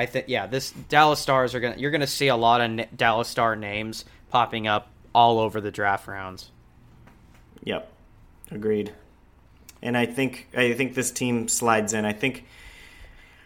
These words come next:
Speaker 2: I actually think they'll jump to a third. I, I think you and I are aligned a little bit that we both think Winnipeg's gonna fall a little bit.
Speaker 1: Agreed.
Speaker 2: Um,
Speaker 1: We'll, we'll get, we'll get there in a
Speaker 2: so,
Speaker 1: second. Um,
Speaker 2: yeah.
Speaker 1: so Saint Louis Blues.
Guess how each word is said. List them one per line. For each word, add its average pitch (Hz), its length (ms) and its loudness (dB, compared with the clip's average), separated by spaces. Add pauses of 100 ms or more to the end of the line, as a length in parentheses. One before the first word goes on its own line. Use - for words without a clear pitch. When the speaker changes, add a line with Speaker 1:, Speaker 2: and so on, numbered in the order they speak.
(100)
Speaker 2:
I 139 120 -4
actually 156 440 0
think 143 300 -2
they'll 123 160 0
jump 107 400 -4
to 117 220 -4
a 101 40 -2
third. 101 640 -4 (340)
I, 120 100 -6 (160)
I 113 40 -4
think 113 260 -6
you 113 140 -2
and 107 80 -4
I 107 160 -2
are 107 100 0
aligned 104 320 -2
a 95 60 -2
little 107 300 -2
bit 104 240 -6
that 98 260 -4
we 101 100 -4
both 104 300 -8
think 98 200 -8
Winnipeg's 95 440 -6
gonna 95 160 -10
fall 85 480 -8 (240)
a - 60 -18
little 76 220 -10
bit. - 340 -12 (300)
Speaker 1:
Agreed. 120 400 0
Speaker 2:
Um, - 120 -12
Speaker 1:
We'll, 131 240 4
we'll 143 160 0
get, 139 260 0
we'll 143 140 -2
get 123 160 -2
there 117 100 0
in 104 80 -4
a 101 40 -2
Speaker 2:
so, - 60 -4
Speaker 1:
second. 101 320 -8 (100)
Um, 107 340 -2 (220)
Speaker 2:
yeah. 87 320 -10
Speaker 1:
so - 140 -4
Saint 208 260 2
Louis 233 180 8
Blues. 180 480 4